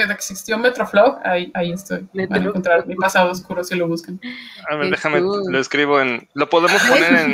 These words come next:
Speaker 3: en
Speaker 2: ¿Ves,
Speaker 3: banner,
Speaker 2: León?
Speaker 3: este,
Speaker 2: Por eso
Speaker 3: Karen.
Speaker 2: hay que, por eso hay que apoyar el derecho a ser olvidados. O sea,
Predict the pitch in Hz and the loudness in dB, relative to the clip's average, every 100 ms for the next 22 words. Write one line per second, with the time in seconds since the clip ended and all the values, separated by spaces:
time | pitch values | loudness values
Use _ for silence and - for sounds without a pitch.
0 | - 277 311 302 330 330 359 403 359 302 | 2 4 6 6 4 4 4 0 0 2
1 | 320 339 - 254 349 330 262 202 - _ | 2 0 -2 -2 -2 -2 -2 -4 -8 _
2 | 240 277 349 254 320 214 226 190 233 247 | -2 0 0 0 0 2 0 4 6 6
3 | 262 220 214 220 226 269 247 247 247 214 | 4 0 2 0 0 -2 -2 0 -2 -2
4 | 196 196 208 170 160 160 190 | 0 2 2 -2 -6 -4 -2